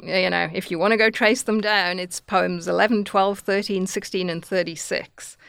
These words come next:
So poem eleven, as an example, says, "Name," the name is Aerinus,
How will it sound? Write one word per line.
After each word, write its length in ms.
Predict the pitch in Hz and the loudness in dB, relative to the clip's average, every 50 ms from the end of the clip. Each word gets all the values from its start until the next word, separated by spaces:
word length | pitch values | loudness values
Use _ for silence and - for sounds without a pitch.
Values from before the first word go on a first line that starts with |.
| - - _ | -20 -20 _
So 220 | _ - 208 190 190 | _ -4 -4 -4 -2
poem 260 | - 269 254 240 233 | 4 4 6 6 6
eleven, 400 | 202 185 180 185 175 185 175 - | 2 4 2 2 2 0 -8 -8
as 200 | - 170 160 170 | -8 -10 -10 -8
an 80 | 165 | -10
example, 760 | 165 156 - - 196 196 196 208 - - - 160 160 160 - - | -12 -12 -8 -2 0 0 0 0 -4 -10 -12 -12 -12 -12 -12 -14
says, 540 | - - - 180 170 170 175 170 - - _ _ _ _ | -10 -4 -2 -2 0 0 -4 -6 -8 -14 _ _ _ _
"Name," 640 | 190 190 196 202 208 208 190 185 208 269 359 349 - - | -2 0 0 2 2 2 2 2 2 0 0 -2 -6 -6
the 80 | - 185 | -6 -4
name 240 | 180 175 165 165 156 | -4 -4 -6 -6 -8
is 120 | 156 - - | -10 -10 -8
Aerinus, 640 | 185 - - - 165 170 165 156 147 151 - - | -8 -8 -6 -6 -4 -4 -4 -6 -8 -8 -10 -14